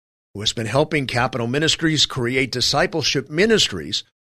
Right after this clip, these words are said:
to political leaders at all levels in his nation and other European countries since twenty nineteen. Slavik shared, quote, I've attended many Christian conferences.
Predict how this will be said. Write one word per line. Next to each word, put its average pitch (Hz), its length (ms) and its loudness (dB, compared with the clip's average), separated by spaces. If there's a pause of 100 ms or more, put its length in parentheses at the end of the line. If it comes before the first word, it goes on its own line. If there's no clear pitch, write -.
(140)
to 180 180 6
political 165 460 4
leaders 156 300 0
at 147 60 4
all 170 240 4
levels 131 420 2
in 156 60 2
his 156 160 0
nation 160 480 0 (420)
and 113 140 -8
other 151 500 4 (160)
European 120 560 -2
countries 104 720 -6
since 117 320 0
twenty 117 480 0
nineteen. 92 640 -8 (720)
Slavik 131 460 2
shared, 104 320 -2
quote, 139 300 4
I've 107 120 0
attended 156 380 2
many 175 220 2
Christian 135 440 -2
conferences. 143 800 -2